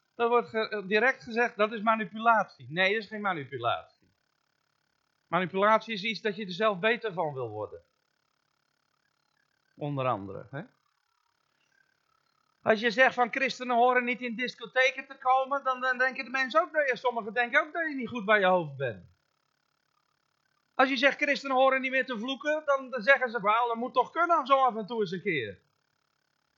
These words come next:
Nee, maar het is waar, dat zijn de signalen die ik al jaren hoor.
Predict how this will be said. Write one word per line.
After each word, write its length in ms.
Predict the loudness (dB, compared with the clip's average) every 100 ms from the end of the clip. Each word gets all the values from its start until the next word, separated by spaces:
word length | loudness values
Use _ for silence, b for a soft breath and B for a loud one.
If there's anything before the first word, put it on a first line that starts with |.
| _ _ _ _
Nee, 120 | 0
maar 140 | 2 2
het 100 | 2
is 100 | 0
waar, 320 | 0 2 2
dat 120 | 0
zijn 200 | -2 -2
de 100 | -2
signalen 520 | -2 0 0 2 0
die 120 | 0 -2
ik 80 |
al 120 | 2 4
jaren 380 | 4 2 2
hoor. 500 | 2 0 -2 -2 -4